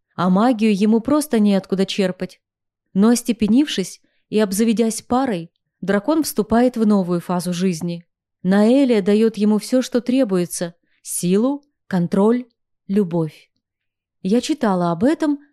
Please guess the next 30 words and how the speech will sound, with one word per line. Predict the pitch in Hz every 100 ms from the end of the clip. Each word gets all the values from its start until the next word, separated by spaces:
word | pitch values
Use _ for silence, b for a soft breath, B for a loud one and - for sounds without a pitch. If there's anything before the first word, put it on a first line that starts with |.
| b b
но | 196
была | 208 220
не | 240 226
прочь | 233 269 -
выслушать | 196 233 - 277 262 196
версию | 208 196 220 208
дракона. | 226 220 190 180 170 - _ _ _ -
Вдруг | 196 254 330 -
он | 220 208
скажет | - 196 277 311
что-то | - - 190 214
новое. | 226 311 302 196 170 175 _ _ _ -
Но, | 208 220
увы, | 202 202 190 - _ _
он | 277 302
лишь | 269 240
повторил | 240 - 240 240 226
то, | 285 339
что | 311 -
мне | 214 262 269
и |
так | 254 254 202
известно. | 170 185 180 190 185 - _ _ _ -
Похоже, | 180 - 269 285 311 -
у |
нас | 190 208 -
один | 202 202 214
источник. | - 185 170 - 180 - _ _ _
Книга | - 196 220 208
путешественника. | 202 196 - 180 170 - 170 175 175